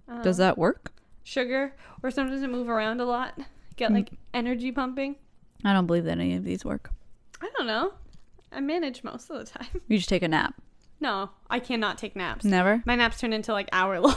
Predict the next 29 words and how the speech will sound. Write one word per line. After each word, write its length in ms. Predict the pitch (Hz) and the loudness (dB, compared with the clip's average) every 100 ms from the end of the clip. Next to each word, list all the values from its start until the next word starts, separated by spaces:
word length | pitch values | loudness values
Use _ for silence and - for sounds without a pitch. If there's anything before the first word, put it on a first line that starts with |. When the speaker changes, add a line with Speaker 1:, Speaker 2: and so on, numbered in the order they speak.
| 392 370 | 6 8
Speaker 2:
<laughs> 80 | |
sleeps. 880 | - - 359 254 320 320 302 - - - | 6 10 10 12 6 4 -2 -2 0 2
Speaker 1:
<laughs> 720 | 262 254 - - 554 453 - | 4 2 2 4 2 0 6
Speaker 2:
Like, 420 | 403 - 392 269 - 523 427 | 12 12 12 6 2 2 10
I'll, 120 | 269 | 12
like, 200 | 277 269 | 12 10
go 160 | 294 302 | 10 10
down 260 | 285 262 254 | 10 6 8
for 140 | 269 | 6
a 80 | 220 | 8
nap. 400 | 202 190 185 - - | 6 4 0 -6 2
I 100 | 269 | 2
go 200 | - 214 | 4 2
down 220 | 185 - | 2 -4
for 100 | - | -4
a 80 | 202 | -4
nap 240 | - - | -2 -4
as 160 | 202 220 | -4 -6
if 160 | 220 214 | -2 -2
I'm 80 | |
an 100 | 196 | -4
infant. 340 | 190 196 190 196 | -6 -8 -2 4
Speaker 1:
Yeah, 100 | 170 | 4
you 180 | 170 330 | 8 6
put 120 | 185 | 6
yourself 280 | 208 220 202 | 6 6 6
down 180 | 190 208 | 6 6
for 80 | - | 10
Speaker 2:
Yeah. 400 | 247 214 240 | 12 12 10